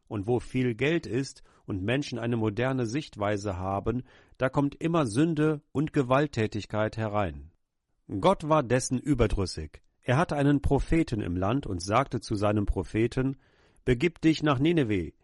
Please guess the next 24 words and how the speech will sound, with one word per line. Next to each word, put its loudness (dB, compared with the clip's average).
kündige 4
es -2
an 2
und -2
sage, 2
innerhalb 2
von 0
vierzig -2
Tagen 0
wird 0
die -2
Stadt -2
zerstört 0
werden.“ -2
Jona 4
dachte 2
bei 2
sich, 0
„Ich -2
könnte 2
in 2
gewisse 0
Schwierigkeiten 0
geraten.“ 0